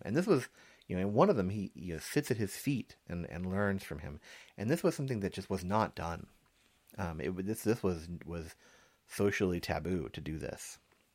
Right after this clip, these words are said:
So Jesus really was very clear that everyone is your neighbor. And yet, throughout the history of the church,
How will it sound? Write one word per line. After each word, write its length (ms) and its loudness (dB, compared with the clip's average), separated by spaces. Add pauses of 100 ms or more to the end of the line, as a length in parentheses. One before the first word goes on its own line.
(1040)
So 300 4 (1200)
Jesus 420 0
really 460 6 (600)
was 160 0
very 260 6
clear 500 -2
that 180 -4 (640)
everyone 500 4
is 140 -10
your 100 -10
neighbor. 340 -14 (2250)
And 160 4
yet, 360 4 (100)
throughout 540 4
the 80 -2
history 340 -6
of 80 -6
the 60 -8
church, 500 -6